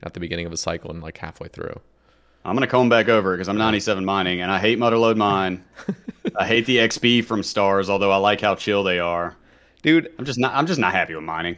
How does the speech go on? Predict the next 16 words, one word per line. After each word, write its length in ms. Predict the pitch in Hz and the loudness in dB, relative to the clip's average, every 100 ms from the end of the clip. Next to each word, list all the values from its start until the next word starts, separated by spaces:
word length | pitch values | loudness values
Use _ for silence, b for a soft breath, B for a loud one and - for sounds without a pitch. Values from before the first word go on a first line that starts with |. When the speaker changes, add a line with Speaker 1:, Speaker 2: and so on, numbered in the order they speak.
| - | -12
Speaker 1:
Wha-, 220 | 139 165 151 | -2 -2 0
wha-, 180 | 147 | 0
one 280 | 165 151 202 | 0 0 0
of 140 | 254 190 | 0 0
the, 220 | 170 - 135 | 0 0 0
okay, 180 | 113 | 2
so 440 | 98 110 101 98 - _ - | 2 4 4 2 -2 _ -12
just 220 | 117 - 156 | -10 -4 -2
on, 160 | 151 - | -2 0
in, 420 | 117 120 107 90 | 0 0 -4 -4
on 160 | - 110 | 0 0
the 60 | 98 | 2
topic 400 | 92 90 92 87 | 0 0 -2 -4
of 140 | 87 | -4
mining, 460 | 87 85 82 85 - | -6 -6 -8 -10 -4
like, 480 | 98 92 - - | 0 0 -2 -12